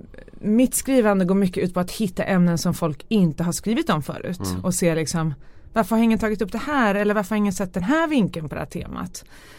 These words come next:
Speaker 1: Så att det är ju en helt annan sak än om jag skulle företräda ett parti, då skulle jag kanske ta samma fråga hela tiden.
Speaker 2: Visst.
Speaker 1: Sådär. Men om jag ska definiera mig ideologiskt så är jag väl allmänt vänster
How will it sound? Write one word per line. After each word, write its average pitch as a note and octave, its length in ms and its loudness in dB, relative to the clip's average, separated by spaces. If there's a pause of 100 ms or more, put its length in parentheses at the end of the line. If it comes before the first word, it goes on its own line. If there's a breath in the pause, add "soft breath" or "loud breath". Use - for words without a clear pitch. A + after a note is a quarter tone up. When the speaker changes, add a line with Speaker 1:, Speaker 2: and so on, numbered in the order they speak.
(140 loud breath)
Speaker 1:
Så - 160 -4
att E3+ 140 0
det G#3 60 4
är A#3 40 6
ju B3+ 60 6
en B3+ 80 6
helt G#3 340 2
annan F3 260 0
sak D#3+ 320 -4
än E3 80 0
om E3 100 0
jag D#3 120 -4
skulle D#3 280 -4
företräda D#3 440 -2
ett C#3 100 -10
parti, G3 440 0
då E3 80 -2
skulle F3+ 220 -2
jag D#3 80 0
kanske - 200 -6
ta D3 160 -10
samma D3 300 -2
fråga C#3+ 240 0
hela D3+ 320 0
tiden. G#3+ 560 2
Speaker 2:
Visst. - 360 -4 (120)
Speaker 1:
Sådär. D3 380 -2
Men G3+ 360 4
om D3+ 340 4
jag G3+ 120 4
ska G3+ 140 -2
definiera F#3 500 2
mig F#3 200 2
ideologiskt G#3 720 2
så G#3+ 60 -2
är G3+ 60 2
jag G3 80 2
väl F#3+ 120 2
allmänt F#3+ 400 2
vänster F3 540 -2